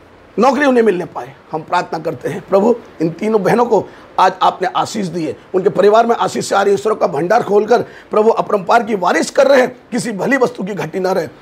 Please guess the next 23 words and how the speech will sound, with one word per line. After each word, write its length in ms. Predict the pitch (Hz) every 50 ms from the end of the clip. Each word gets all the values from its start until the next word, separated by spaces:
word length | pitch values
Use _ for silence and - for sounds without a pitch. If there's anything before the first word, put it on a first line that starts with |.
| - - - - -
आज 140 | 170 185 180
जो 80 | 185 196
ये 60 | 190
वचन 280 | 180 180 - 254 247
सुन 200 | - - 254 240
रहे 100 | 240 240
हैं, 100 | 214 -
कोरोना 260 | - 180 170 170 180 185
वायरस 260 | 180 180 208 233 180
से 100 | 220 196
संक्रमित 520 | - - - 165 - 247 - 175 170 - - - - - -
लोग 220 | - 226 - -
चंगे 260 | - - 220 269 277 320
हो 120 | 240 220
रहे 100 | 208 -
हैं 100 | - - - _ _ _ _ - - - _ _
और 140 | 180 185 -
भारत 260 | - 143 175 202 208
देश 380 | 175 139 - - 247 240 - - - _ - 165
में 160 | 170 170 - - - _ _ _ _ _ _ -
कोरोना 240 | 170 190 202 190
वायरस 360 | 180 190 208 226 233 226 - - -
आज 140 | 180 175